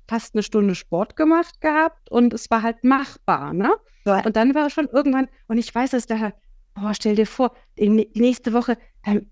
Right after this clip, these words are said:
Speaker 1: da, da muss ich zehn Minuten am Stück joggen.
Speaker 2: Ja.
Speaker 1: Wie soll das gehen? Ja, und dann, und dann irgendwann ging's. Das war, war schon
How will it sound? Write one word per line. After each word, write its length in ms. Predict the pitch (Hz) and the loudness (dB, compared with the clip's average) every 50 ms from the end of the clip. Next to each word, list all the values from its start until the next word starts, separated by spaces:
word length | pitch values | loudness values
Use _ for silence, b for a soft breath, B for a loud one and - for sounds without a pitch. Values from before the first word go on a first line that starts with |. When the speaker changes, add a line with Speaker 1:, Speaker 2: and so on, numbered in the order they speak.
| - - - | -20 -18 -12
Speaker 1:
da, 160 | 202 220 - - | -10 -10 -8 -4
da 120 | 226 226 | 0 2
muss 160 | 226 233 233 233 | 2 2 2 0
ich 140 | 202 - | -4 -6
zehn 300 | - - - 285 311 330 | -10 -8 -4 0 0 2
Minuten 380 | 330 320 311 330 339 330 311 262 | 2 4 2 2 2 0 0 -2
am 120 | 247 247 | -2 -2
Stück 380 | 226 - - - 311 339 349 - _ - | -4 -6 -6 -4 -2 -2 -2 -4 _ -6
joggen. 420 | - 320 339 339 - 330 262 214 202 | -2 -2 -2 -2 -2 -4 -4 0 2
Speaker 2:
Ja. 200 | 208 202 202 214 214 | 2 2 2 2 -2
Speaker 1:
Wie 100 | 269 269 | -4 -6
soll 280 | 233 - 294 302 320 285 | -4 -4 -4 -4 -2 -2
das 180 | 320 311 311 - | -2 -4 -4 -6
gehen? 580 | 254 240 359 453 480 427 381 339 302 240 226 | -8 0 0 0 2 2 0 0 0 0 0
Ja, 340 | 226 285 302 359 381 339 - 302 | 0 0 2 2 2 2 0 -2
und 140 | 277 269 294 | 0 0 0
dann, 220 | 311 311 294 262 | 0 0 -2 -2
und 160 | - - 285 277 | -4 -4 -2 0
dann 160 | 302 269 - | 0 -2 -2
irgendwann 480 | 233 269 285 269 294 262 285 285 277 | -4 -4 -4 -4 -4 -4 -4 -4 -4
ging's. 380 | - 320 359 359 302 247 - - | -2 0 2 2 2 0 -2 -6
Das 220 | - 240 - - | -10 -10 -8 -4
war, 300 | - 247 247 254 269 - | -2 0 0 0 -2 -2
war 140 | - 262 277 | -4 -6 -4
schon 160 | - - 339 | -2 -2 -4